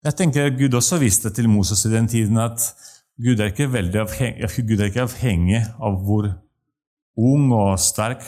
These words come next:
Moses er, fordi det ikke, det, det trenges mer enn Moses sine krefter for å lede folk ut av Egypt. Dette er Guds verk. Så det som Gud ville ha, det er bare han ville ha et, et menneske som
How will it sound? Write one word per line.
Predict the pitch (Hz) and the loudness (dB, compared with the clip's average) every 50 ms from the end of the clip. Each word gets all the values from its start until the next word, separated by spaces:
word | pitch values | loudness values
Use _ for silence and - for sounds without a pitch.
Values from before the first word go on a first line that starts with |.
| - - 113 | -10 -6 -4
Moses | 101 95 85 80 - 110 107 - 120 | -2 -2 -2 -2 -4 -4 -2 -2 -2
er, | 131 156 143 110 - - - - | -2 -2 -4 -6 -10 -16 -14 -8
fordi | - 113 104 104 | -4 -2 -2 0
det | 110 110 104 | 0 -2 -2
ikke, | 110 113 107 107 110 - - - - _ _ _ - | -2 -4 -4 -4 -6 -10 -18 -20 -20 _ _ _ -14
det, | 110 107 113 113 113 117 113 110 110 110 | -6 -4 -2 -2 0 0 0 -2 -2 -2
det | 123 113 - | -2 -2 -2
trenges | 110 98 98 104 95 - - 113 107 | 0 0 2 2 0 0 -2 0 0
mer | 101 104 107 110 117 | 0 2 0 0 0
enn | 117 113 | 2 2
Moses | 104 95 87 80 - 113 104 - - | 2 2 0 0 -2 -2 -2 -2 -2
sine | 104 101 101 98 | -2 -2 -2 -2
krefter | 104 92 85 80 - - 117 110 113 | -2 -2 -2 -2 -4 -4 -4 -4 -4
for | - 107 107 | -2 -2 0
å | 110 | 0
lede | 104 95 87 85 - - | 0 0 0 -2 -4 -4
folk | - 90 85 - 104 | -4 -4 -4 -4 -6
ut | 98 101 104 | -6 -6 -4
av | 98 92 101 | -4 -2 -2
Egypt. | 98 101 120 131 127 127 - - - _ _ _ _ _ _ _ _ _ _ _ _ _ - | -2 -2 -2 -4 -4 -6 -14 -20 -20 _ _ _ _ _ _ _ _ _ _ _ _ _ -6
Dette | 101 101 101 101 117 | -4 -4 -4 -2 -2
er | 110 98 | -2 -2
Guds | 92 92 90 85 - - 110 | 0 -2 -2 -2 -2 -2 -2
verk. | 113 113 117 - - - _ _ _ _ _ _ _ _ _ _ _ _ _ _ _ _ _ _ _ _ _ _ - | -2 -4 -4 -8 -16 -20 _ _ _ _ _ _ _ _ _ _ _ _ _ _ _ _ _ _ _ _ _ _ -6
Så | - - - 123 | -4 -2 -2 0
det | 117 117 113 101 - | 0 0 0 0 0
som | 127 117 117 113 104 98 98 - _ _ _ _ - | 0 0 0 0 -2 -4 -6 -12 _ _ _ _ -14
Gud | 120 107 117 131 127 127 123 117 | -6 -2 0 0 0 0 0 0
ville | 113 107 110 117 110 | 2 2 2 2 2
ha, | 123 143 143 127 | 2 0 0 0
det | 131 120 | -2 -2
er | 107 | 0
bare | 113 110 110 107 104 | 0 0 0 0 0
han | 110 107 | 0 0
ville | 107 113 107 | 0 0 0
ha | 101 117 110 107 | 0 0 -2 -2
et, | - - 113 101 - - 123 | -4 -6 -8 -8 -8 -8 -10
et | - - 139 | -8 -4 -2
menneske | 131 113 104 98 92 - - 101 | 0 0 2 0 0 -2 -2 -4
som | - 117 113 104 104 | -2 0 0 0 0